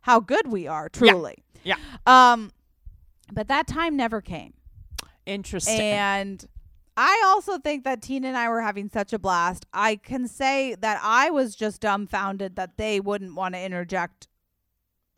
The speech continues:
Speaker 2: With the
Speaker 1: with
Speaker 2: fun.
Speaker 1: us, with the
Speaker 2: Yeah.
Speaker 1: fun. Um, and then for me, I was tired.
Speaker 2: <laughs>
Speaker 1: Um, <laughs>
Speaker 2: Well, they sound like big dull duds.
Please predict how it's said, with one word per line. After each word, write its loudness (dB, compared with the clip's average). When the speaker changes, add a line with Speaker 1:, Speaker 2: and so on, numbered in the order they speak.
Speaker 2:
With 4
the 0
Speaker 1:
with 2
Speaker 2:
fun. 10
Speaker 1:
us, -2
with 4
the 2
Speaker 2:
Yeah. 6
Speaker 1:
fun. 2
Um, 6
and 0
then 2
for 0
me, -4
I -4
was -6
tired. -2
Speaker 2:
<laughs> 2
Speaker 1:
Um, 2
<laughs> -4
Speaker 2:
Well, 2
they 4
sound 4
like 4
big -2
dull 2
duds. -2